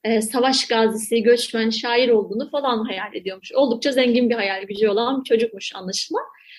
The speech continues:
E, Open A I firmasının, e, G P T üç sürümünü, e, görünce Risotto hayali arkadaşını gerçekleştirmeye karar vermiş, hayata döndürmeye karar vermiş. Bir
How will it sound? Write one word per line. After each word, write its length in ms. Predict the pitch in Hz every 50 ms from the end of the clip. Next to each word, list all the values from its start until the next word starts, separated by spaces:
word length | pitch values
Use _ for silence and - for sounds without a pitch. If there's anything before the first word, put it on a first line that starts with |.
| - - - - _ _ _ _ _ -
E, 40 | - - -
Open 260 | - 262 262 262 330 302
A 260 | 277 269 269 269 277
I 80 | 285 277 - - _ _ -
firmasının, 840 | - 277 254 254 262 262 262 - 247 247 247 247 247 247 233 226 -
e, 100 | 220 214
G 240 | 208 233 233 233 233
P 140 | 247 262
T 180 | 254 285 226 -
üç 240 | 180 - - - -
sürümünü, 540 | - 240 233 233 233 226 220 220 208 214 - _ _ _ _ -
e, 200 | 202 196 202 208
görünce 460 | 208 233 285 311 320 302 254 240 226
Risotto 460 | 208 214 208 202 202 202 202 - - 508 -
hayali 360 | 359 285 294 302 294 302 302
arkadaşını 560 | 285 269 262 262 226 226 226 220 - 311 415 571 - _ _ _ _ _ _ _ _ _ _
gerçekleştirmeye 1120 | - 302 311 311 311 339 320 330 - 302 294 285 - - 285 277 269 269 262 254 254 247 247
karar 320 | 247 208 190 185 185 185
vermiş, 340 | 185 185 180 185 196 - -
hayata 340 | 214 214 208 220 269 262 226
döndürmeye 600 | 247 240 233 226 226 220 220 220 214 208 196 -
karar 320 | - 180 180 190 226 190
vermiş. 440 | 185 202 226 302 494 - - - - 320
Bir 200 | 320 311 453